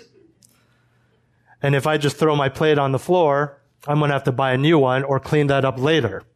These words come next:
right? And even harder 'cause I gotta scrape the dry sauce or whatever off the floor. You get what I'm saying? It's not foolishness to us. Foolishness would be what they're doing. And so now you see the difference.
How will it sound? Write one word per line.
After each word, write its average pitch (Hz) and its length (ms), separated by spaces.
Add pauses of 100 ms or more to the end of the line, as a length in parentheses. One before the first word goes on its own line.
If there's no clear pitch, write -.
(100)
right? 151 400 (1400)
And 147 160
even 143 200
harder 156 340
'cause 139 120
I 143 60
gotta 135 220
scrape 156 480
the 131 220 (1000)
dry 147 340
sauce 156 460
or 127 80
whatever 120 360
off 113 160
the 123 80
floor. 110 380 (720)
You 190 120
get 165 200
what 131 100
I'm 120 140
saying? 160 400 (680)
It's 156 140
not 185 180
foolishness 170 640
to 131 160
us. 151 260
Foolishness 165 600
would 151 160
be 160 240
what 147 420 (420)
they're 208 180
doing. 110 340 (1300)
And 147 140
so 196 180
now 170 260
you 160 140
see 156 180
the 135 120
difference. 127 680